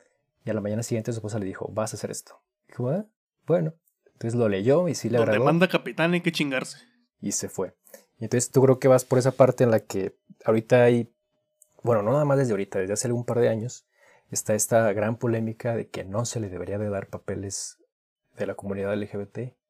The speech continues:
Speaker 1: a personas heteros, ¿no? Y yo creo que no está del todo erróneo este comentario de la gente, pero creo que hay sus excepciones y tiene que ver con un contexto.
Speaker 2: Va con
Speaker 1: ¿Por qué?
Speaker 2: matices.
Speaker 1: Ajá, va con matices. Por ejemplo,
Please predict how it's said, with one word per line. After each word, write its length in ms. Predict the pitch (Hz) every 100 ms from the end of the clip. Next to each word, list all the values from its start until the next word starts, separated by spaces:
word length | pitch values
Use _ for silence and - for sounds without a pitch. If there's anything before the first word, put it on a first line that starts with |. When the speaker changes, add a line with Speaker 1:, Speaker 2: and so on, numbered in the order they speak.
| -
Speaker 1:
a 100 | 117
personas 680 | 156 - 92 95 92 - _
heteros, 520 | - - - - - -
¿no? 180 | 123 135 _ _ _ _ _ _ _ _
Y 120 | 156 139
yo 140 | 151
creo 420 | - 156 156 156
que 160 | - 139
no 280 | 123 120 139
está 260 | 147 -
del 200 | 143 147
todo 220 | 139 139 139
erróneo 540 | 147 123 139 160 170
este 680 | 143 - - 127 110 92 92 _ _ -
comentario 520 | 107 92 92 104 117
de 80 | 120
la 80 | 107
gente, 400 | 120 110 147 - _ _ _ -
pero 180 | 117 110
creo 160 | 117
que 140 | - - -
hay 180 | 117 117
sus 160 | 139
excepciones 800 | 123 107 - - 117 139 160 - _ -
y 140 | 110
tiene 280 | - 107 107
que 120 | 110
ver 140 | 107
con 200 | - 101
un 80 | 101
contexto. 540 | - 104 - - - - _ _ - -
Speaker 2:
Va 160 | 151 139
con 140 | 151
Speaker 1:
¿Por 100 | 143
qué? 100 | 139
Speaker 2:
matices. 340 | 98 120 - - - - - - - -
Speaker 1:
Ajá, 140 | 123 120
va 120 | 110
con 160 | 120
matices. 400 | 107 110 110 92
Por 160 | - 104
ejemplo, 400 | 98 117 - -